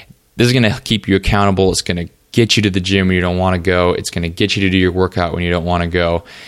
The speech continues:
And it's just gonna be more motivation to, to just get going. It's maybe a little bit of competition.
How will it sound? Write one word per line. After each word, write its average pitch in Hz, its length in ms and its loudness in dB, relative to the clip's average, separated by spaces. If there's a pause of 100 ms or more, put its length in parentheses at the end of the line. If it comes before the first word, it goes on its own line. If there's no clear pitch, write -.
(180)
And 90 180 -2
it's 87 100 -2
just - 180 -2
gonna 92 180 0
be 87 460 0 (480)
more 113 200 4
motivation 101 880 4
to, 87 420 2 (800)
to 92 120 0
just 95 180 -2
get 90 200 0
going. 85 240 0
It's - 200 -4
maybe 90 220 2
a 90 60 4
little 87 160 2
bit 80 140 0
of 82 80 -2
competition. 123 840 0